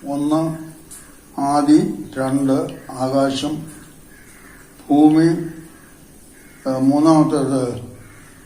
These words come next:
ഭൂമി, നാല് സൃഷ്ടിച്ചു, അഞ്ച്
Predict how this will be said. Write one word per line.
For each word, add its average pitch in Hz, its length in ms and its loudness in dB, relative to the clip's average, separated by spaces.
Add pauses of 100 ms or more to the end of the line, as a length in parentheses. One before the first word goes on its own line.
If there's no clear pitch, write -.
(440)
ഭൂമി, 151 400 4 (1200)
നാല് 269 340 2
സൃഷ്ടിച്ചു, 151 760 -2 (1160)
അഞ്ച് 123 300 -2